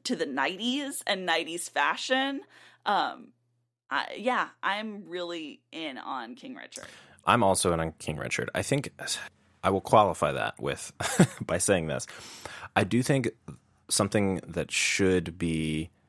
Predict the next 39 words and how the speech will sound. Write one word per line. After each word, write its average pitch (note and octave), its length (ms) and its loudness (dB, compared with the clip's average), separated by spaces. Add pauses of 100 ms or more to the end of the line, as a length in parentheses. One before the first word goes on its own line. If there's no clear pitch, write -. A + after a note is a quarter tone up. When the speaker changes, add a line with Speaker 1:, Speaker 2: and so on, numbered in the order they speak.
(200)
Speaker 2:
taken F2 220 0
into D2+ 200 -2
account - 340 -2
when A1+ 80 -8
you're D2 100 -6
making F2+ 300 0
a D#2 60 -4
trailer A1 440 -4 (300)
is D2+ 380 -2 (640)
you F2+ 160 -2
wanna F#2+ 200 4
set - 240 4
the D#2 100 -2
expectation - 580 -4
for - 160 -4
what C#2+ 180 -6
kind E2 240 -4
of D2 100 -8
movie B1+ 200 -6
this - 200 -4
is A1 100 -10
going - 180 -8
to - 100 -14
be. - 220 -12 (260)
And - 80 -8
I D#2+ 40 -8
don't F2 280 -2
feel D#2+ 180 0
like C#2+ 180 -6
this - 180 -4
does - 240 -2
that. - 180 -8
I - 80 -4
do E2 200 -4
feel E2 180 0
like D#2 160 -2
it, - 180 -6
it D#2 140 -4 (240)
kinda - 260 -6